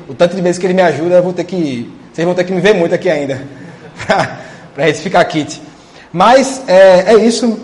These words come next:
Pra quem não me conhece, meu nome é Lucas, eu sirvo lá no Plano B, na Igreja Presbiteriana de Candeias, é o Ministério de Jovens da gente lá. E é uma alegria, é,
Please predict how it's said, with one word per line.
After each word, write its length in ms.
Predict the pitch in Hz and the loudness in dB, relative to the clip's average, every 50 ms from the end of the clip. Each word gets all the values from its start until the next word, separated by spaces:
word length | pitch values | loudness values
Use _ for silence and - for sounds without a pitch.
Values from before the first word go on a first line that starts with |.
| - - | -14 -8
Pra 140 | - 170 175 | -4 -4 -4
quem 100 | - 196 | -2 -4
não 80 | 185 190 | -4 -2
me 120 | 190 185 | -2 -2
conhece, 340 | 185 190 165 160 156 - 180 | 0 0 0 0 0 0 0
meu 80 | 175 | 0
nome 160 | 175 185 185 180 | 2 2 2 2
é 20 | |
Lucas, 340 | 160 160 170 185 180 190 165 | 2 2 0 0 -2 -2 -2
eu 120 | 190 180 | -2 -2
sirvo 340 | 180 - 185 180 165 170 170 | -2 -2 -2 -2 -2 0 -2
lá 260 | 156 151 147 156 170 | -2 0 2 2 2
no 100 | 175 170 | 2 2
Plano 220 | 170 180 180 175 156 | 0 0 0 0 0
B, 380 | 127 147 156 170 185 190 185 180 - - | -2 0 0 0 0 0 -2 -6 -10 -8
na 80 | - 147 | -6 -4
Igreja 260 | 151 156 156 156 170 | -4 -2 -2 -2 -4
Presbiteriana 520 | 170 165 165 175 180 175 165 160 156 156 151 | -2 -2 -4 -4 -2 -4 -4 -4 -4 -4 -6
de 80 | 156 | -6
Candeias, 420 | 156 156 143 120 139 147 165 160 143 | -6 -6 -6 -4 -6 -4 -4 -4 -4
é 60 | 151 | -4
o 40 | 139 | -4
Ministério 400 | 156 160 160 151 - 156 151 156 | -4 -6 -8 -6 -6 -6 -6 -4
de 120 | 151 143 | -6 -8
Jovens 260 | 120 147 147 143 151 | -8 -6 -6 -6 -6
da 80 | 147 139 | -8 -8
gente 240 | 131 147 139 139 151 | -10 -10 -10 -8 -8
lá. 180 | 135 147 151 - - - - - - - - _ _ _ - - - - - - - - - - - | -6 -6 -8 -10 -16 -20 -20 -20 -20 -20 -20 _ _ _ -20 -20 -20 -20 -20 -20 -20 -20 -20 -18 -14
E 160 | - 156 160 | -8 -2 0
é 60 | 165 - | 0 2
uma 100 | 175 196 | 2 0
alegria, 500 | 202 190 165 160 170 180 196 185 180 - - - - - - - | 0 0 0 0 0 0 0 0 -2 -8 -10 -14 -16 -18 -18 -8
é, 680 | - 143 147 151 156 151 151 147 143 139 131 127 127 | -2 2 2 4 4 4 4 4 2 0 -2 -4 -6